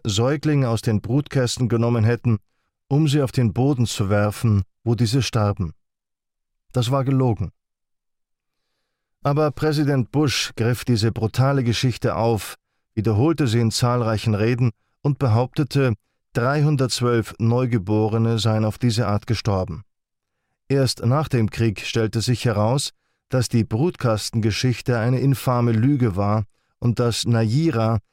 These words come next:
nie im Spital in Kuwait gearbeitet hatte, sondern Niyira al-Sabah hieß und die Tochter des kuwaitischen Botschafters in den U S A war. Die Bush-Administration und das Königshaus von Kuwait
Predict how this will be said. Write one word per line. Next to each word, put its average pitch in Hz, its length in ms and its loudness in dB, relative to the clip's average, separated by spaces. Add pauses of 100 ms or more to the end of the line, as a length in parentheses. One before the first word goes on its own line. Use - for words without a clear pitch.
(140)
nie 143 300 4
im 120 140 2
Spital 113 600 0
in 101 160 0
Kuwait 104 500 -2
gearbeitet 113 600 -2
hatte, 113 320 0 (380)
sondern 123 540 2 (320)
Niyira 135 840 2
al-Sabah 117 680 0
hieß 104 440 0 (260)
und 127 180 0
die 127 100 2
Tochter 147 380 -2
des 117 200 -2
kuwaitischen 123 640 0
Botschafters 101 760 -2
in 113 200 0
den 110 160 2
U 131 160 0
S 117 180 0
A 104 280 0
war. 87 240 -8 (600)
Die 117 120 4
Bush-Administration 135 1400 0
und 175 160 -2
das 165 160 -2
Königshaus 135 640 0
von 113 220 -2
Kuwait 120 480 0